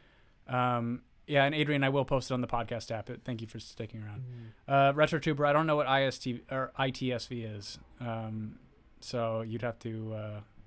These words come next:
Speaker 1: let me know what that is.
Speaker 2: Let's see.
Speaker 1: Um,
Speaker 2: Uh, Neon Oni says, "Early on, uh, Sean mentioned that the Gen Z girls with weird feelings towards the L G B T community were probably white girls.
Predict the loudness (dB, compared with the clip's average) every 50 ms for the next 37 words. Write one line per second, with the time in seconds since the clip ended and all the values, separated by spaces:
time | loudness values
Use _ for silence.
0 | -16 -12 -10 -8 -8 -8 -8 -10 -10 -12 -12 -12 -14 -16 -18 -20 -20 -20 -20 -20
1 | -20 -20 -20 -20 -20 -20 -20 -18 -8 -2 0 2 2 2 2 2 0 0 -2 -2
2 | -2 -4 -6 -8 -10 -16 -18 -20 -20 -20 -20 -18 -18 -18 -18 -18 -18 -18 -18 -18
3 | -18 -18 -18 -18 -16 -16 -18 -18 -18 -18 -16 -16 -16 -14 -6 -2 2 2 4 4
4 | 2 0 -4 -4 -4 -2 0 0 0 0 0 0 0 -2 -2 -2 -4 -6 -8 -6
5 | -2 0 0 2 2 0 0 0 0 0 -2 -2 -2 -4 -4 -6 -8 -6 -4 -2
6 | -2 -2 -2 -4 -4 -4 -2 -2 -2 -4 -4 -4 -6 -6 -6 -6 -8 -10 -10 -6
7 | -6 -6 -6 -6 -10 -14 -12 -10 -6 -6 -6 -4 -4 -4 -4 -2 -2 -2 -2 -4
8 | -6 -8 -8 -10 -10 -10 -12 -8 -4 -2 -2 -2 -4 -6 -8 -6 -4 -4 -4 -4
9 | -6 -6 -10 -8 -6 -6 -6 -6 -8 -12 -10 -8 -6 -6 -6 -8 -10 -12 -12 -12
10 | -12 -14 -16 -16 -12 -10 -8 -6 -6 -6 -6 -8 -8 -12 -14 -14 -6 -4 -4 -4
11 | -2 -4 -6 -4 -4 -6 -6 -6 -8 -14 -14 -14 -18 -20